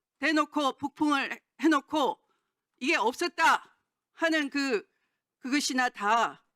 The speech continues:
여러분들의 거짓말을 노상원 수첩이 뒤집고 있는 겁니다. 거짓말 한다는 걸 노상원 수첩이 증명하고 있는 겁니다. 왜 이런 질문을 하느냐?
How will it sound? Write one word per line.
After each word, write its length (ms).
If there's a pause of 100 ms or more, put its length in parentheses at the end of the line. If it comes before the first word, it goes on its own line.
(240)
여러분들의 840
거짓말을 720
노상원 420
수첩이 720 (840)
뒤집고 380
있는 220
겁니다. 340
거짓말 420
한다는 460
걸 160
노상원 360
수첩이 440 (220)
증명하고 540
있는 260
겁니다. 520 (640)
왜 220
이런 220
질문을 420
하느냐? 520